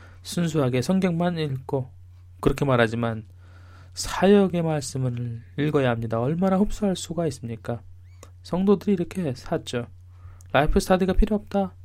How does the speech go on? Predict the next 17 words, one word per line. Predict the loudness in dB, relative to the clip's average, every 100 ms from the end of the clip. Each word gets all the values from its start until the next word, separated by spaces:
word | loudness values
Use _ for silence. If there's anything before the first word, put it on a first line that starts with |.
| -20 -20 -16 2
아, | 2
위트니슬리가 | 4 0 -2 0 0 2 4
필요 | 6 6
없다. | 4 0 -2 -2 -18 -2
우리는 | 2 4 2
그냥 | 0
성경만 | 0 2 2 2 0
읽는다. | 0 0 0 -2
그러면 | -2 -2
다 | 0
이해한다. | 2 4 4 4 2 0 -8 -20 -20 -20 -20 -20 -14 -2
농담하십니까? | 2 2 2 -2 -4 -6 -4 -6 -6 -20 -20 -20 -20 -20 -20 -20 -20 -20 -20 -20 -20 -20 -20 -20 -20 -20 -20 -20 -20 -20 -20 -20 -20 -20 -20 -20 -20
한번 | -18 -8 0 2
와, | 4 4 4
와서 | 4 2 4
말해보십시오. | 4 4 2 0 -2 -2 -4 -4 -4
말해보십시오. | 0 4 4 2 -4 -8 -8